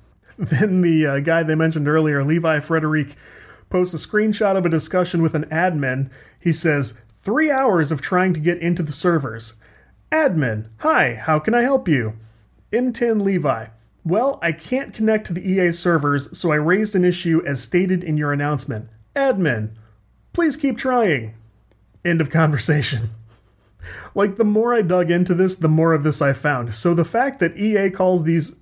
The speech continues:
really unique situations is sad and stupid. It really, like, it's very sad to me. There was an I G N article about this that reported E A also permanently banned a pro player recently from all of its online services for crossing, quote,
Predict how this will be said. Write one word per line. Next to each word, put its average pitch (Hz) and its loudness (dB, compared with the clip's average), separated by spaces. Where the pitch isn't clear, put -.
really 175 0
unique 175 2
situations 175 2
is 147 0
sad 165 0
and 143 -2
stupid. 131 -2
It 269 2
really, 277 0
like, 214 0
it's 220 -2
very 226 0
sad 190 0
to 143 -6
me. 113 -6
There 220 0
was 202 2
an 180 4
I 190 2
G 185 0
N 185 2
article 170 2
about 151 0
this 156 -2
that 156 -4
reported 156 0
E 214 -2
A 196 2
also 170 0
permanently 190 0
banned 170 0
a 139 -2
pro 220 0
player 196 0
recently 135 -4
from 143 -2
all 247 0
of 156 -2
its 151 -4
online 139 0
services 151 -2
for 135 -6
crossing, 214 0
quote, 180 0